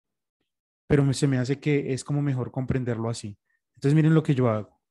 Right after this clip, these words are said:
Caso uno, pues creo que hoy alcanzo a explicarles el caso uno, y la siguiente clase explicamos el caso dos, caso tres, y hacemos solo ejercicios, ¿listo? Del taller, para que lo puedan realizar este fin de semana. Entonces, voy a dividir la integración por parte en tres casos.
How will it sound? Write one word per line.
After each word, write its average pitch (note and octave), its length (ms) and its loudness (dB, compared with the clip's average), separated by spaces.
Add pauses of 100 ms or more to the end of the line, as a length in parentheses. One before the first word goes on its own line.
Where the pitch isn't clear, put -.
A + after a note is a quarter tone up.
(100)
Caso D#3 340 0
uno, A2 360 -4 (140)
pues C3+ 300 -6
creo D3+ 160 2
que F3+ 80 0
hoy D3+ 120 6
alcanzo D3 320 2
a D#3 40 -2
explicarles C3+ 420 -6
el C3+ 100 -6
caso C3+ 280 -6
uno, D3+ 280 -6 (480)
y D#3 100 0
la D#3 100 4
siguiente D3 320 -4
clase D3+ 180 -2
explicamos D3 480 -6
el C3+ 100 -4
caso D3 260 0
dos, D#3+ 220 2
caso E3 300 -2
tres, F#3+ 320 -4
y E3 80 -2
hacemos C3+ 300 -6
solo C#3+ 160 -4
ejercicios, B2 540 -12
¿listo? B2+ 260 -8
Del C#3 120 -4
taller, A#2 300 -8 (880)
para C3 180 -2
que C#3 80 -2
lo B2+ 100 0
puedan B2+ 240 0
realizar C3 340 -2
este A#2+ 160 -10
fin B2 120 -6
de B2 80 -2
semana. A2+ 240 -6 (380)
Entonces, D#3+ 220 2
voy F3 100 6
a G3 40 6
dividir G3 260 6
la F3 80 6
integración E3 400 2
por D#3+ 140 2
parte F3 260 -2
en E3+ 100 -6
tres D#3+ 260 0
casos. - 480 -10